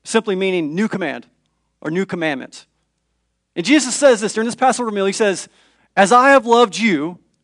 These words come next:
you are to love one another." And so I'm likely to be thinking about how Jesus served and how he healed and how he did all these things, and he was very loving, but that statement would come to a fuller meaning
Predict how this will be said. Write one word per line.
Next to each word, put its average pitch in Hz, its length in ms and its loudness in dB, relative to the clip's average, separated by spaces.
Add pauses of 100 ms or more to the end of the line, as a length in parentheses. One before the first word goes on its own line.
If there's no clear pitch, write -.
(100)
you 165 160 -2
are 196 100 2
to 180 120 -6
love 170 340 2
one 165 100 -2
another." 139 420 -6 (1120)
And 233 100 -4
so 302 120 4
I'm 294 100 4
likely 226 220 4
to 208 80 -2
be 196 100 -4
thinking 220 320 -2
about 180 160 2
how 180 80 2
Jesus 156 260 -4
served 214 460 0
and 160 100 -4
how 151 140 -4
he 143 140 -4
healed 214 420 0
and 165 80 -4
how 175 80 0
he 170 80 -2
did 185 80 -4
all 202 120 2
these 180 180 -6
things, 214 260 -4
and 170 100 -4
he 170 40 0
was 156 80 -4
very 190 180 -4
loving, 175 480 -2 (420)
but 160 200 -4
that 185 180 2
statement 208 560 -4
would 147 200 -12
come 165 500 -6
to 156 160 -8
a 131 80 -10
fuller 170 400 -4
meaning 139 560 -10